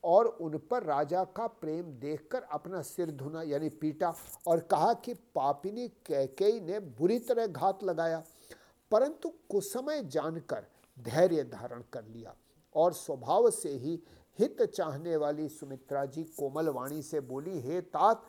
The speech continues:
जानकी जी तुम्हारी माता हैं और सब प्रकार से स्नेह करने वाले श्री रामचंद्र जी तुम्हारे पिता हैं।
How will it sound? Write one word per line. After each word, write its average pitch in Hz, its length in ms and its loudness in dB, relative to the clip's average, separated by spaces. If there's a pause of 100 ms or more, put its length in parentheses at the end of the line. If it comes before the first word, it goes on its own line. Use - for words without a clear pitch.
(340)
जानकी 165 600 -4
जी 202 220 -10
तुम्हारी 165 520 -6
माता 135 420 -2
हैं 147 200 -6 (380)
और 180 140 8
सब - 380 -2 (140)
प्रकार 156 380 0
से 160 320 -6
स्नेह 151 420 -8 (120)
करने 135 300 -6
वाले 151 340 -2
श्री 156 320 -6
रामचंद्र 170 680 -6
जी 151 220 -10
तुम्हारे 127 440 -10
पिता 143 360 -6
हैं। 156 240 -4